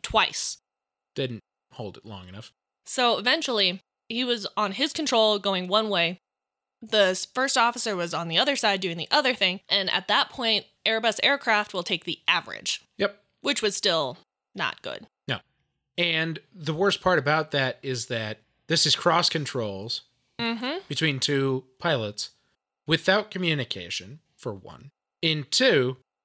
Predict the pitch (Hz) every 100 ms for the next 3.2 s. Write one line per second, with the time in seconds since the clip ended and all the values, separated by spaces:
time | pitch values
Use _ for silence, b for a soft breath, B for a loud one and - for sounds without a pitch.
0 | - 156 - 240 214 202 190 156 170 202
1 | 160 - 120 - 170 170 - 190 - -
2 | 202 208 165 - 240 285 - 202 175 151
3 | 143